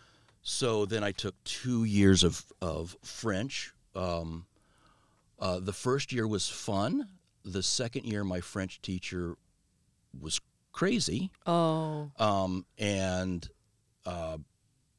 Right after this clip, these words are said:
Speaker 1: at one point, so she named, she named all of us.
Speaker 2: Okay.
Speaker 1: Didn't matter what,
Speaker 2: Oh, yes.
Speaker 1: what our names were.
Speaker 2: Yeah.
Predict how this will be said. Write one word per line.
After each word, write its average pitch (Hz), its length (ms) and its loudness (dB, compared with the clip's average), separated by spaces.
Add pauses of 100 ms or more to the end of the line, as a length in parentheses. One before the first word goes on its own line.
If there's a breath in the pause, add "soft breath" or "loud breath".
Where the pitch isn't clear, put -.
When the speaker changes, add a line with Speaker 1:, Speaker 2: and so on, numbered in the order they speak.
(260)
Speaker 1:
at 101 140 0
one 135 240 2
point, 127 380 0 (320)
so 131 240 6
she 233 320 6
named, 127 500 6 (220)
she 214 200 0
named 113 280 6
all 76 180 0
of - 80 -12
us. - 160 -6 (280 soft breath)
Speaker 2:
Okay. 208 200 2
Speaker 1:
Didn't 165 220 6
matter 139 220 8
what, 98 140 2
Speaker 2:
Oh, 311 260 12
yes. 240 240 8
Speaker 1:
what 135 160 10
our 123 100 10
names 113 300 6
were. 78 260 -2 (180)
Speaker 2:
Yeah. 202 380 -2